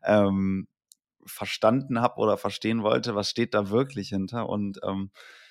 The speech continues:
ja, das ist, ähm, das ist auf jeden Fall ein, ein total, ja, ein total guter Punkt, den du da sagst. Einfach, weil wenn wir uns dieser Mechanismen gewahr sind, ähm,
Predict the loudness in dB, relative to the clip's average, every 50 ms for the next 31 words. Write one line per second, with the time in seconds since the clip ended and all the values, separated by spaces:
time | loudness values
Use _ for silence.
0 | _ _ _ _ _ _ _ _ -4 0 2 2 2 0 -2 -8 -8 -12 -10 -4
1 | -2 0 2 2 0 0 -2 -4 -4 -6 -8 -8 -8 -8 -6 -6 -6 -4 -6 -6
2 | -6 -6 -6 -4 -4 -4 -2 -4 -4 -6 -6 -8 -8 -10 -10 -10 -12 -16 -10 -6
3 | -2 0 0 0 0 0 -2 -4 -8 -12 _ _ _ _ -10 -8 -8 -8 -8 -12
4 | _ _ _ _ _ -16 -16 -16 -16 -18 -16 -12 -10 -10 -8 -10 -12 -14 -18 _
5 | _ _ _ _ _ -20 -18 -16 -16 -16 _ -8 -8 -8 -6 -6 -6 -6 -4 -4
6 | -2 -2 -2 0 0 0 0 0 -4 -8 -8 -4 -4 -4 0 2 0 2 2 2
7 | 2 4 2 2 2 0 _ -16 -16 -6 -2 0 0 0 -2 -4 _ -4 -2 -2
8 | 0 0 0 2 2 0 0 0 0 2 4 4 4 4 2 2 0 0 2 2
9 | 2 0 -2 -2 4 4 4 4 4 0 0 -2 -2 -2 -2 0 0 0 -2 -4
10 | -6 _ _ -20 -20 -20 -20 -20 -20 -20 -20 -20 -20 -12 -2 0 2 2 4 2
11 | 2 0 0 -2 -4